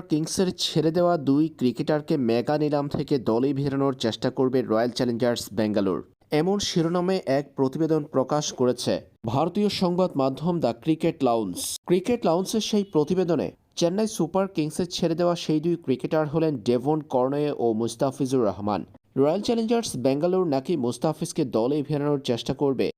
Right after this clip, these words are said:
মেগা নিলাম থেকে। বিরাট কোহলিদের দল মুস্তাফিজকেই টার্গেট করেছেন বলে জানানো হয়েছে সেই প্রতিবেদনে।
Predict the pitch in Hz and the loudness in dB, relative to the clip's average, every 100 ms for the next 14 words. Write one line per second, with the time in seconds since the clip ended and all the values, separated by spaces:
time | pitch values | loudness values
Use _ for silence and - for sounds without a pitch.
0 | _ - 117 127 165 139 117 127 110 120 | _ -4 0 2 0 2 2 0 -2 -4
1 | - 92 - - 117 151 202 208 220 214 | -2 -4 -6 -8 0 2 2 0 0 0
2 | 196 208 139 113 - - 139 143 214 202 | 2 0 2 0 0 0 0 2 -2 -2
3 | 208 - 202 - 131 131 170 - 135 139 | -4 -2 -2 0 0 0 -4 -2 0 0
4 | 151 - 156 123 92 - - 110 135 139 | 0 -2 0 0 0 -4 -10 -4 0 2
5 | 160 151 160 156 170 - 135 - 120 127 | 0 0 -2 -2 -4 0 0 0 -2 0
6 | 117 107 95 | 0 0 -2